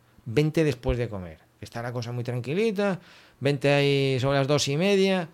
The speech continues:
y medimos". "Ah, pero esta, hoy no puedo". "Vale, pues venga, lo, el, lo, el jueves. ¿Qué día, un poco, qué día te viene bien para medir?". Organizarse. Entonces mides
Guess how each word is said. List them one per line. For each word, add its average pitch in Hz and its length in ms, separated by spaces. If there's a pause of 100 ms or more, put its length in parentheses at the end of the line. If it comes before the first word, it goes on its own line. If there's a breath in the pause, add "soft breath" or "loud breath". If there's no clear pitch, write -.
(320 soft breath)
y 131 160
medimos". 120 640 (720)
"Ah, 180 180
pero 143 480
esta, 165 280
hoy 180 160
no 185 120
puedo". 151 200
"Vale, 123 180
pues 113 160
venga, 127 340
lo, 107 180 (640 soft breath)
el, 131 480
lo, 151 160
el 143 100
jueves. 139 540
¿Qué 185 140
día, 202 320 (420)
un 143 140
poco, 180 540
qué 202 100
día 214 160
te 208 100
viene 202 200
bien 196 160
para 170 180
medir?". 143 280
Organizarse. 113 800 (540)
Entonces 139 340
mides 160 440